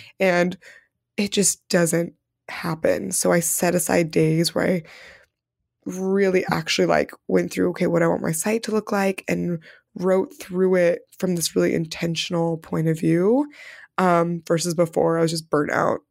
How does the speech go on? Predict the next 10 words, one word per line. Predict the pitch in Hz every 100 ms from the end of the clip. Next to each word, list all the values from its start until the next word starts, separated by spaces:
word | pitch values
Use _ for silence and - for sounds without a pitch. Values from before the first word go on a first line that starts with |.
| _
<laughs> | _ _ -
writing | 165 165 170 160 160
between | - 220 196 220
clients, | 294 202 220 - - - - - -
so | - - 359
tired | 302 226 185 170
out. | - 175 - _ _ - - -
And | 214 208
finally, | 214 214 214 214 220 - -
coaching, | - 165 160 - -